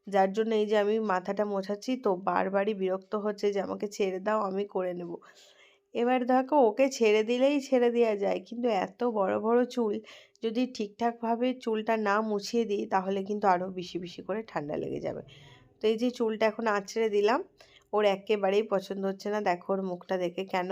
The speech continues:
উপর দিয়ে তুললে, কেন এইভাবে আঁচড়াচ্ছ?" তো সুমনে একটার পর একটা করেই যাচ্ছে। তারপর কিন্তু ও আমাকে একেবারেই আর আঁচড়াতে দিল না, নিজে চিরুনিটা নিয়ে নিল, তারপর নিজে নিজে নিজের পছন্দ মতো আঁচড়ে নেবে।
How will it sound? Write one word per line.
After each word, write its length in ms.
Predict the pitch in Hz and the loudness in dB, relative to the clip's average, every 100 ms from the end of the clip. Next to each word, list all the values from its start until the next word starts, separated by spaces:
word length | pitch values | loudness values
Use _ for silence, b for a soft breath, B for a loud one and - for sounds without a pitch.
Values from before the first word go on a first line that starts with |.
| 196 | -2
উপর 240 | 190 180 | -2 -4
দিয়ে 200 | 180 185 180 | -2 -2 -2
তুললে, 360 | 185 175 180 190 | -2 -2 -2 -2
কেন 240 | 190 180 196 | -2 -2 -2
এইভাবে 360 | 190 180 180 | -4 -4 0
আঁচড়াচ্ছ?" 520 | 185 180 180 180 180 - 262 - B B B | 0 -2 -2 -4 -4 -6 -8 -10 B B B
তো 100 | - 226 | -4 -4
সুমনে 440 | 220 202 185 185 202 | -2 -2 0 0 0
একটার 380 | 190 190 196 196 | -2 -4 -6 -4
পর 160 | 196 185 | -2 -2
একটা 260 | 175 - 190 | -2 -6 -8
করেই 380 | 180 175 180 175 | -4 -2 -2 -2
যাচ্ছে। 300 | 170 - 247 - b b _ - | -6 -8 -14 -14 b b _ -2
তারপর 400 | 170 185 190 214 214 | 0 0 0 0 0
কিন্তু 420 | 190 190 190 247 320 B B B - | -4 -4 -2 -2 -2 B B B -2
ও 60 | 196 | 2
আমাকে 380 | 175 170 185 185 202 | 2 2 -2 0 -2
একেবারেই 560 | 185 180 190 180 208 | 0 -2 0 0 0
আর 120 | 220 214 | 0 0
আঁচড়াতে 480 | 175 175 190 196 208 | 0 -2 -4 -2 -2
দিল 200 | 208 208 190 | 2 4 4
না, 120 | 190 202 | 2 0
নিজে 280 | 190 180 196 | -2 -2 0
চিরুনিটা 560 | 202 190 175 185 190 208 | -2 0 -2 -2 -4 -2
নিয়ে 260 | 208 185 180 | -2 -2 -2
নিল, 240 | 202 196 208 302 - b b _ - | -2 -2 -2 -4 -8 b b _ -6
তারপর 300 | 180 180 208 | -4 0 -2
নিজে 280 | 208 170 175 | 0 0 0
নিজে 220 | 180 180 | -2 -2
নিজের 300 | 233 196 175 175 | 0 0 -2 -2
পছন্দ 380 | 156 160 185 185 175 | -4 -4 -6 -6 -4
মতো 240 | 170 214 311 b b b - | -4 -4 -6 b b b -10
আঁচড়ে 360 | 165 - 160 | -10 -4 -4
নেবে। 220 | 151 131 | -2 -6